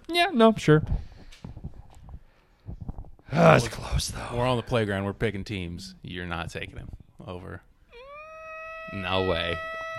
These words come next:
Speaker 2: Starting a series, we're playing a seven game. No way. It's close. It's closer than you would think on paper.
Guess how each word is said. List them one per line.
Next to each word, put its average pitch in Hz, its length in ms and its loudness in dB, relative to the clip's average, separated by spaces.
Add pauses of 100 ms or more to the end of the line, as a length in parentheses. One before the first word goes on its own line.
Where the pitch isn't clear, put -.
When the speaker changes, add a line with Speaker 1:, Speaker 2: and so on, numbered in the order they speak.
Speaker 2:
Starting 135 340 6
a 127 40 6
series, 127 560 4
we're 110 140 -4
playing 117 280 -2
a - 20 -4
seven 110 300 2
game. 104 200 -2
No 98 220 0
way. 90 400 -6 (720)
It's 120 160 0
close. 196 600 6
It's 110 200 -6
closer 135 500 -2
than 123 600 -4 (960)
you 113 140 0
would 104 140 0
think 92 400 -2
on 98 120 0
paper. 92 380 -4